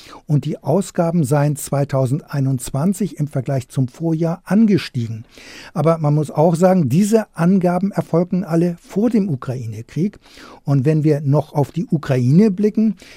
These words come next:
die Militärausgaben der Ukraine sind im Verhältnis zu Russland vergleichsweise gering. Im vergangenen Jahr wurden nach sipri-Angaben knapp sechs Milliarden U-S-Dollar für das Militär ausgegeben.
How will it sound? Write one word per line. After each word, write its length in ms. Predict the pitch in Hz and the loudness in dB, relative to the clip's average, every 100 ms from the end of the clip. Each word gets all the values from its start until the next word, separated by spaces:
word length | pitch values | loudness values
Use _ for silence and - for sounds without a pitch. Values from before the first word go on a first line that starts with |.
| - - | -18 0
die 80 | |
Militärausgaben 760 | 143 147 139 180 175 - 160 143 | 2 2 2 0 0 0 0 0
der 180 | 156 - | -2 -4
Ukraine 560 | 151 - 135 143 214 | -4 -2 -2 0 0
sind 200 | 160 185 | 2 2
im 120 | 208 147 | 2 -2
Verhältnis 580 | 139 131 196 185 170 | 0 2 2 2 -2
zu 120 | - 147 | 0 0
Russland 420 | 156 180 170 156 | 2 0 -2 -2
vergleichsweise 800 | 151 131 147 143 - 127 120 123 | -4 -2 -2 -2 -4 -6 -4 -4
gering. 580 | 101 135 117 147 220 247 - - - | 0 0 2 4 4 2 -4 -20 -8
Im 160 | 170 135 | -2 0
vergangenen 640 | 127 110 147 214 196 156 | 0 -2 0 2 2 2
Jahr 280 | 147 165 180 - - _ | 2 0 -4 -12 -20 _
wurden 460 | 139 139 170 170 147 | -2 4 4 4 2
nach 180 | 135 127 | 0 0
sipri-Angaben 1000 | 110 202 - 190 196 165 143 151 143 156 | 0 -2 -2 -6 -4 -2 0 -2 -2 -4
knapp 340 | - 143 139 | 0 -2 -2
sechs 460 | 139 113 190 - - | -4 0 -2 -2 -2
Milliarden 720 | 170 170 143 156 185 175 113 - - | 0 2 -2 -2 0 0 0 -6 -6
U-S-Dollar 960 | 156 160 - - 127 131 135 147 147 - _ _ | -4 -4 -6 -10 -4 0 2 2 0 -6 _ _
für 220 | - 156 | -2 0
das 160 | 151 147 | 0 0
Militär 400 | 131 120 131 127 | 0 0 -2 0
ausgegeben. 720 | 131 175 165 143 151 147 | -2 0 -2 -2 -2 0